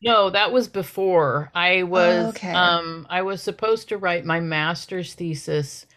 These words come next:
Speaker 1: in Germany. I had found out the semester before that we weren't going to be living in California, that we were going to be living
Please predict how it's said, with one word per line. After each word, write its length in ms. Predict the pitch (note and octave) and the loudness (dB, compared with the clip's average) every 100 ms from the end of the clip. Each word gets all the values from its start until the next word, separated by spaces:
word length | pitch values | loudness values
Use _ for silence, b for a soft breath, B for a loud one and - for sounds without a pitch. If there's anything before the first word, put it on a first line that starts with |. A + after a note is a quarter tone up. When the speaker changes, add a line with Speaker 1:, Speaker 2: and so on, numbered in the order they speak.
| b b _ | b b _
Speaker 1:
in 200 | F3 E3 | -2 -2
Germany. 560 | D#3+ D#3 D3+ D3 C#3 | -2 -2 -2 -2 -2
I 80 | C#3+ | -2
had 220 | F3+ F3 | -4 -4
found 240 | F#3+ F#3 F#3+ | -2 0 2
out 160 | F3+ | 0
the 80 | F3 | -2
semester 500 | E3+ F3 E3 D3+ - | -6 -4 -4 -4 -8
before 500 | E3 D3+ - E3 D#3 | -12 -10 -2 0 0
that 220 | D#3 D3+ D3+ | -2 -6 -6
we 140 | D#3+ | -6
weren't 300 | D#3+ E3 C3+ | -4 -6 -6
going 180 | E3 D#3+ | -6 -6
to 60 | |
be 160 | D#3+ D#3 | -6 -4
living 320 | D3 C#3 D3 | -2 -2 -2
in 120 | D3 | -4
California, 680 | D3+ D3+ D3 C#3+ D3 C#3 C#3 | -4 -4 -4 -4 -4 -2 0
that 80 | C#3 | -2
we 100 | D3 | -2
were 140 | D3 | -4
going 240 | D3 D3 D3 | -4 -4 -4
to 60 | |
be 120 | D3 D3 | -4 -4
living 540 | C#3+ C#3+ C#3+ C#3 C#3 | -2 -2 -2 -2 -4